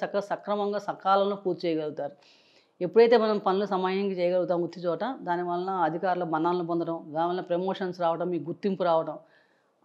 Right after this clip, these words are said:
ఆదాయం పెరగడం, ఇంక్రిమెంట్లు రావడం ఇలాంటివన్నీ కూడా ఎక్కువ కనిపిస్తున్నాయి. కాబట్టి ఈ సమయం చక్కగా చాలా అనుకూలంగా ఉందని చెప్పవచ్చు. ధన సంపాదన కూడా అనేక అవకాశాలు కనిపిస్తాయి. అంటే ఒక్కొక్కసారి మీ పాత ఎప్పుడో కొన్న స్థిరాస్తులు ఏమైనా ఉన్నవి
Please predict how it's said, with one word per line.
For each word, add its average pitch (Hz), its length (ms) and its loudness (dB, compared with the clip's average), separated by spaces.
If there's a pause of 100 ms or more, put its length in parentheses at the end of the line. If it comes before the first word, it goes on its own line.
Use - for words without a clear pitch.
ఆదాయం 185 360 6
పెరగడం, 170 340 0
ఇంక్రిమెంట్లు 185 480 0
రావడం 165 220 2 (100)
ఇలాంటివన్నీ 196 500 0
కూడా 185 140 -2
ఎక్కువ 180 240 -2
కనిపిస్తున్నాయి. 151 480 -6 (100)
కాబట్టి 156 340 -4 (440)
ఈ 170 60 -2 (100)
సమయం 196 360 2
చక్కగా 202 380 0 (100)
చాలా 185 400 6
అనుకూలంగా 190 540 0
ఉందని 175 240 2
చెప్పవచ్చు. 160 420 -2 (640)
ధన 185 220 0 (100)
సంపాదన 214 460 10 (140)
కూడా 180 180 4 (180)
అనేక 190 280 -2 (120)
అవకాశాలు 196 560 2
కనిపిస్తాయి. 165 460 -2 (180)
అంటే 160 180 -2 (800)
ఒక్కొక్కసారి 202 480 4 (100)
మీ 202 80 4 (360)
పాత 180 260 6
ఎప్పుడో 196 220 2 (100)
కొన్న 185 220 0
స్థిరాస్తులు 185 420 0
ఏమైనా 170 220 0
ఉన్నవి 170 200 0